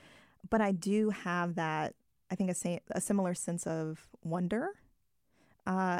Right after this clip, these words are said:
a similar sense of, like, how did this happen that we're here in the same place, and what does that unlock in me? How does that help me be here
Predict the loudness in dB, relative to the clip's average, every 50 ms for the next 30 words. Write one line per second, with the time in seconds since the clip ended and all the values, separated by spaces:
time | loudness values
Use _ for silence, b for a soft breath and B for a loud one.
0 | -2 -4 -4 -2 0 0 2 2 0 0 -2 -2 -4 -4 -4 -4 -4 -2 -2 -2
1 | 0 0 0 0 0 -2 -2 -6 -10 _ b b b b b b b -12 -10 -8
2 | -4 0 2 4 4 2 2 0 -2 -4 -4 -4 -2 -2 -2 0 -2 -2 -2 -2
3 | -2 -4 -2 -2 -4 -4 -4 -4 -2 0 0 0 0 0 -2 -2 -2 -2 -2 -4
4 | -4 -4 -4 -4 -4 -4 -6 -4 -2 -2 -2 -2 -2 -4 -4 -2 -2 -4 -4 -6
5 | -8 -6 -4 -6 -6 -6 -6 -6 -6 -4 -4 -4 -4 -4 -4 -4 -6 -6 -6 -4
6 | -4 -2 -2 -2 -2 -2 -4 -4 -4 -6 -4 -4 -4 -4 -6 -6 -6 -6 -6 -6
7 | -4 -4 -4 -2 -2 -4 -4 -4 -4 -6 -4 -4 -4 -4 -2 -2 0 -2 -2 -4
8 | -6